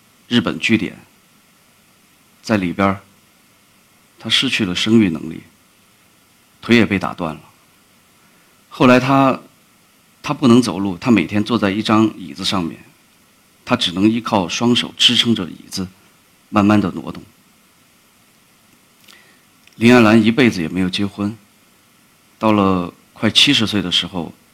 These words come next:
他收养了一个女孩儿，取名林宝香。阿香后来嫁人了，生了孩子，就没有时间去照顾她，把她送到了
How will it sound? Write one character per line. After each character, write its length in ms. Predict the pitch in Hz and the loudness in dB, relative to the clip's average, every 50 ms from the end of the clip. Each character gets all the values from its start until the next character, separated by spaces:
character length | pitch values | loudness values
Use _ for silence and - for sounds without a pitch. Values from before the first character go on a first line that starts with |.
| _ _ _ _ _ - | _ _ _ _ _ -12
他 100 | - 101 | -6 -4
收 240 | - - 127 123 | -2 2 2 4
养 160 | 117 92 85 87 | 4 4 2 0
了 100 | 90 90 | -4 -6
一 100 | 92 92 | -6 -6
个 340 | 95 101 95 90 87 87 | -4 -4 -4 -4 -4 -6
女 160 | 85 85 78 - | -8 -10 -12 -12
孩 200 | - - 80 78 | -12 -12 -10 -10
儿， 140 | 87 - _ _ _ _ _ _ _ _ _ _ _ _ _ _ _ _ _ _ _ _ _ _ _ _ _ _ _ - | -10 -12 _ _ _ _ _ _ _ _ _ _ _ _ _ _ _ _ _ _ _ _ _ _ _ _ _ _ _ -2
取 220 | - - 95 90 | -2 0 0 0
名 360 | 87 90 90 92 101 104 - - - | 0 0 2 2 0 0 -2 -6 -12
林 220 | - - 104 117 113 | -6 -2 0 2 2
宝 160 | - 73 - | 0 0 -4
香。 300 | - - 107 104 104 117 - _ _ _ _ _ _ _ _ _ _ _ _ _ _ _ _ _ _ _ _ _ _ _ _ _ _ _ _ _ _ _ _ _ - | -4 -4 -4 -6 -6 -8 -12 _ _ _ _ _ _ _ _ _ _ _ _ _ _ _ _ _ _ _ _ _ _ _ _ _ _ _ _ _ _ _ _ _ -6
阿 100 | 143 139 | -4 0
香 220 | 143 151 151 156 | 2 2 2 2
后 180 | 156 170 135 110 | 2 2 2 4
来 420 | 104 98 104 110 113 110 98 - - _ _ _ _ _ _ _ _ _ _ _ _ _ _ _ _ _ | 4 4 4 4 2 2 0 -4 -8 _ _ _ _ _ _ _ _ _ _ _ _ _ _ _ _ _
嫁 200 | - 139 117 104 | -2 0 2 2
人 180 | 92 90 92 101 | 2 2 0 0
了， 220 | 104 80 - - - _ _ _ _ _ _ _ _ - | 0 -2 -4 -10 -20 _ _ _ _ _ _ _ _ -8
生 180 | - - 135 | -4 -2 0
了 80 | 127 101 | 0 0
孩 240 | - - - - 104 | 0 -4 -6 -8 -8
子， 160 | 117 107 80 - _ _ _ _ _ _ _ _ _ _ _ _ _ _ _ _ _ _ _ _ _ _ _ - | -8 -10 -14 -16 _ _ _ _ _ _ _ _ _ _ _ _ _ _ _ _ _ _ _ _ _ _ _ -4
就 120 | - 123 | 0 2
没 120 | 110 117 | 4 4
有 100 | 127 113 | 4 4
时 180 | 101 - - 110 | 2 2 0 0
间 140 | 113 120 113 | 0 -2 -2
去 100 | 110 120 | -2 -4
照 200 | - 135 120 95 | -2 -2 -2 -2
顾 120 | 80 80 | -4 -6
她， 160 | - - - - _ _ _ _ _ _ _ _ _ _ _ _ _ _ _ _ _ _ _ | -14 -18 -18 -20 _ _ _ _ _ _ _ _ _ _ _ _ _ _ _ _ _ _ _
把 100 | 101 98 | -2 0
她 120 | 110 110 | 0 0
送 220 | 110 - 139 120 110 | 0 0 0 0 2
到 140 | 107 98 90 | 2 2 0
了 340 | 87 82 80 78 76 78 | 0 -2 -4 -6 -8 -12